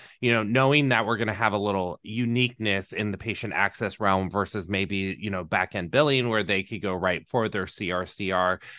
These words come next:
Are, are you thinking in your light, uh, as you, and I know I'm throwing this on the spot <laughs> on you,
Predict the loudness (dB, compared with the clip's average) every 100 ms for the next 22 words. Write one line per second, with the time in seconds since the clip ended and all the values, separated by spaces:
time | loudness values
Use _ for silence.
0 | -6 2 2 2 0 2 0 2 0 0
1 | 0 0 -2 -2 -2 -2 0 2 4 2
2 | -2 -4 0 0 -2 -6 -8 -12 -16 -2
3 | 2 6 6 6 4 2 2 0 -2 -2
4 | -2 -4 4 6 6 0 2 2